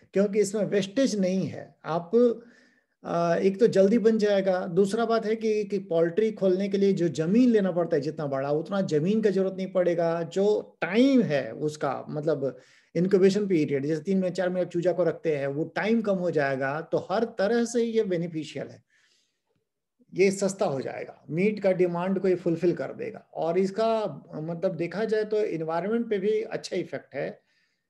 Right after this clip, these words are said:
जैसे लैंड यूज जो होगा, उसको नाइंटी फ़ाइव परसेंट कम कर देगा। मतलब, सीधा सा बात है कि एक पोल्ट्री में जितना जगह लगता है, उसका फ़ाइव परसेंट जगह में उतना मीट बना देगा। और इमिशन जो होगा, वो इमिशन जो होगा, ये भी कम होगा।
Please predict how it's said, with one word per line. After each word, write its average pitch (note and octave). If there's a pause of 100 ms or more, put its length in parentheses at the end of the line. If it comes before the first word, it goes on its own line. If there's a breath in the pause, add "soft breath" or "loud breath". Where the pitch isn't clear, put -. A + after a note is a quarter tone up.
(160)
जैसे F#3+
लैंड G3+
यूज A3
जो G3+
होगा, G3+
उसको F#3+
नाइंटी F#3
फ़ाइव F#3+
परसेंट F#3+
कम C#3+
कर B2+
देगा। A#2+ (440)
मतलब, D3
सीधा F3+
सा G3
बात E3+
है F3
कि F3
एक D#3+
पोल्ट्री F3
में G#3+
जितना F#3+ (120)
जगह D3+
लगता E3+
है, D#3+
उसका D#3
फ़ाइव G3
परसेंट F#3
जगह E3
में D#3+
उतना D#3
मीट D3+
बना C3+
देगा। B2 (1200)
और E3
इमिशन G3+
जो A#3+
होगा, F3
वो F3+
इमिशन F#3+
जो G3
होगा, F#3
ये F3
भी E3
कम E3
होगा। D#3+